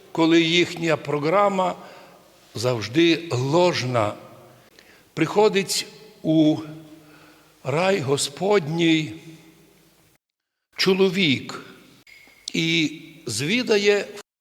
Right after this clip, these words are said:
стоящого на вході в Царство Божоє,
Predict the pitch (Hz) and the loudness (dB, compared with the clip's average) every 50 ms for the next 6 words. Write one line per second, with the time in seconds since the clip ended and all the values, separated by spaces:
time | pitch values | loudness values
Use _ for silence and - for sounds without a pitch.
0 | _ _ - 170 160 160 175 175 139 - - 160 160 156 160 160 151 - 175 170 | _ _ -2 0 2 4 2 2 0 -2 -2 -2 0 2 2 0 0 2 2 2
1 | 151 156 151 139 - - 165 156 139 - - - 147 143 139 131 160 185 185 170 | 2 2 0 -2 0 -2 -2 -2 -2 -4 -6 -4 -4 -4 -2 0 0 0 0 0
2 | 123 117 120 110 107 107 104 110 | -2 -4 -6 -6 -4 -6 -6 -8